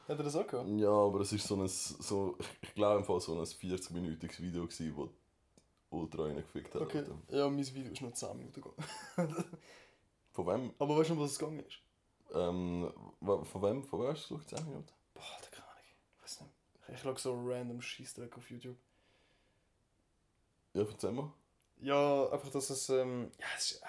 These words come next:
Speaker 1: es ist auch so das Thema, das ist mega schwierig zum Zusammenfassen.
Speaker 2: Bruder, Alter, ich kann
Speaker 1: Es
Speaker 2: das
Speaker 1: geht
Speaker 2: nicht behandeln, Alter, man, for real.
Speaker 1: Ja, nein, behandeln nicht, aber es, es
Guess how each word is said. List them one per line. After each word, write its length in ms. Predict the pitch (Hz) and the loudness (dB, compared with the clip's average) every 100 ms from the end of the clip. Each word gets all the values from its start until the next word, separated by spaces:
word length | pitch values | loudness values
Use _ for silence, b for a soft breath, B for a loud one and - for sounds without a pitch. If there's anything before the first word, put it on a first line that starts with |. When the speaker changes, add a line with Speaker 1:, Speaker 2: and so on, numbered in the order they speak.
| - | -8
Speaker 1:
es 60 | - | -6
ist 60 | 135 | -6
auch 60 | |
so 80 | 135 | -4
das 100 | 139 | -6
Thema, 220 | - 139 | -6 -8
das 80 | 127 | -6
ist 60 | 127 | -6
mega 260 | 120 101 | -6 -4
schwierig 220 | - 127 127 | -4 -6 -8
zum 80 | 120 | -6
Zusammenfassen. 480 | 117 123 - 113 | -4 -2 2 4
Speaker 2:
Bruder, 200 | 120 120 110 | 6 6 6
Alter, 180 | 113 | 6
ich 160 | 104 104 | 6 6
kann 140 | 117 101 | 6 8
Speaker 1:
Es 40 | |
Speaker 2:
das 100 | 185 | 10
Speaker 1:
geht 80 | 196 | 10
Speaker 2:
nicht 100 | - | 10
behandeln, 400 | 139 143 143 110 80 | 8 8 6 6 6
Alter, 280 | 65 - 82 | 4 0 0
man, 180 | 85 | 2
for 200 | 87 101 | 4 4
real. 220 | 117 120 - - b b b | 4 2 -4 -10 b b b
Speaker 1:
Ja, 120 | 175 | 0
nein, 140 | 196 | 2
behandeln 340 | 185 208 208 202 | 4 4 6 8
nicht, 180 | 233 165 | 8 8
aber 140 | 156 | 6
es, 60 | |
es 80 | 156 | 4